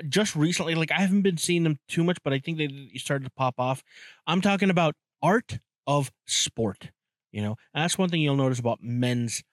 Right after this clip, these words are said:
uh, deodorant. They tend to gear towards the sport aspect of it because, you know, we're physically active beasts, you know, but the art of sport, um,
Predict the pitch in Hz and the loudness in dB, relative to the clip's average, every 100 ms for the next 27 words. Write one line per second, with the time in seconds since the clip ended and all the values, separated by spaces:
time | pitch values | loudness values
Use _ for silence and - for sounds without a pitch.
0 | _ - 113 110 113 113 107 110 135 - | _ -8 -6 -2 0 0 -2 -2 -4 -2
1 | 143 131 120 120 113 110 110 104 - _ | -2 -2 -2 -2 -2 -2 -2 -4 -12 _
2 | _ _ 123 - - - 127 123 - 110 | _ _ -2 0 -2 -2 -2 -2 -4 -6
3 | - 98 - 101 98 - - 110 - _ | -6 -8 -16 -14 -14 -14 -8 -8 -8 _
4 | _ _ _ _ _ 110 95 95 _ 135 | _ _ _ _ _ -4 -4 -6 _ -2
5 | 123 107 _ - - 160 139 131 135 131 | -2 -2 _ -8 0 2 2 0 0 0
6 | - - 110 101 107 92 - - - - | 0 -4 -8 -4 -4 -2 -2 -4 -6 -8
7 | _ _ _ - 104 104 110 160 - 202 | _ _ _ -4 -2 -2 -2 -2 0 2
8 | 254 254 - - 143 113 - _ _ _ | 4 4 0 0 0 0 -4 _ _ _
9 | - 139 143 147 147 151 147 | -4 -2 0 0 0 0 -2